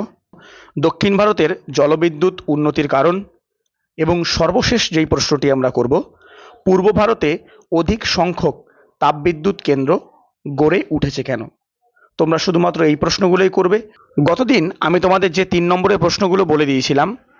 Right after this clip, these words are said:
তার মধ্যে থেকে অনেকগুলো পাঁচের জন্য তোমাদের পড়তে হবে। অর্থাৎ তোমরা যদি পাঁচের জন্য পড়ে নাও, তাহলে তোমাদের তিন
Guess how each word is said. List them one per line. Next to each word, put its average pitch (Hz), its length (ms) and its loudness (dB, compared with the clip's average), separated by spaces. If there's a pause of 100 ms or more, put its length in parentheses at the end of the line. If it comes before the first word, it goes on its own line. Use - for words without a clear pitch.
(340)
তার 165 220 2
মধ্যে 175 280 0
থেকে 165 240 -2 (300)
অনেকগুলো 170 500 2 (540)
পাঁচের 180 340 2
জন্য 180 260 0 (260)
তোমাদের 147 300 0 (260)
পড়তে 165 260 2
হবে। 131 200 0 (140)
অর্থাৎ 196 320 0
তোমরা 160 220 0
যদি 165 180 -2
পাঁচের 175 400 0
জন্য 208 240 0 (140)
পড়ে 143 160 2
নাও, 160 220 2
তাহলে 151 200 2
তোমাদের 160 300 0 (180)
তিন 180 140 0